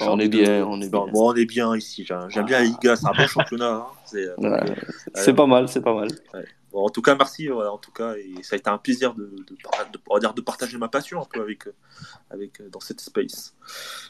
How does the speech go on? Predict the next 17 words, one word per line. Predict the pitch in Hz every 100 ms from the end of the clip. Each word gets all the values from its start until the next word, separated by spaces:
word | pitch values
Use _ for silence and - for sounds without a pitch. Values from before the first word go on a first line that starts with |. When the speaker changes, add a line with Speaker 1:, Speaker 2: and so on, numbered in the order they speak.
| _ _ _ -
Speaker 2:
Avec | 135 143 -
plaisir. | 113 101 - -
Ben, | 95 78 64
je | -
pense | 151 151
qu'on | 143
peut | 147
maintenant | 147 151 151
passer | 151 139 156 143
à, | 113 104 101
à | - 165
l'Atleti | 175 - 147 139 202
avec | 170 139
toi, | 180 175
Timéo. | - 135 135 175
Voilà, | 196 139 165
t'as, | 113